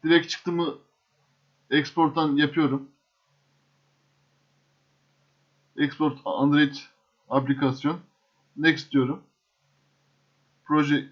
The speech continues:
ismi. Tamam diyorum. Yeni oluşturacağım. Nereye çıktı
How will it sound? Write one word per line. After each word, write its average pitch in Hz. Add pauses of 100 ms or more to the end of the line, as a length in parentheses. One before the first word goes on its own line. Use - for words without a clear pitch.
ismi. 147 (500)
Tamam 147
diyorum. 120 (2250)
Yeni 165 (1300)
oluşturacağım. 127 (2250)
Nereye 147
çıktı -